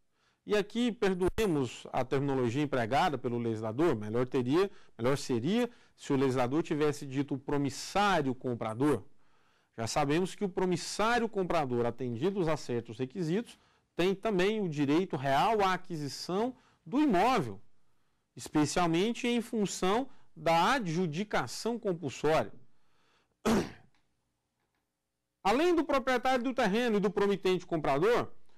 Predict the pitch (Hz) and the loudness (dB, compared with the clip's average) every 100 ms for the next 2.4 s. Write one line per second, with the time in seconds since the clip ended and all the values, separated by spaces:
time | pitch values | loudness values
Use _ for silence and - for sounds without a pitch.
0 | - 202 196 - - 311 311 - - 247 | -10 -4 -2 -2 0 2 2 -2 -6 0
1 | 226 196 226 254 240 180 139 131 127 107 | 2 2 2 2 2 2 2 2 2 0
2 | - - - | -6 -16 -20